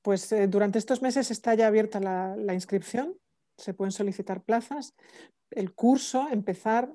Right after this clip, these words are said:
eh, es, empieza siempre, además es fácil recordarlo y planificar, eh,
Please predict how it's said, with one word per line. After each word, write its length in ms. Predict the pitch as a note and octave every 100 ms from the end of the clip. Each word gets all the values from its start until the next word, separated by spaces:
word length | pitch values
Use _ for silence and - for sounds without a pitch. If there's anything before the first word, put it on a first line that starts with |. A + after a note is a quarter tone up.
| -
eh, 340 | G#3 F#3 F#3
es, 240 | - F#3 -
empieza 420 | - F#3 G#3 A3+
siempre, 680 | - A#3 A#3+ B3 B3 B3+ D4 _ _ _ _ _
además 300 | G3 F#3+ G3+
es 140 | G#3
fácil 280 | A3+ G#3+ A3
recordarlo 640 | G#3+ G#3 G3 A3 A3+ A#3+
y 100 | A3+
planificar, 680 | G#3+ G3+ G3 G3 G3 G#3 G#3+ - _ _ _ _ -
eh, 180 | F#3+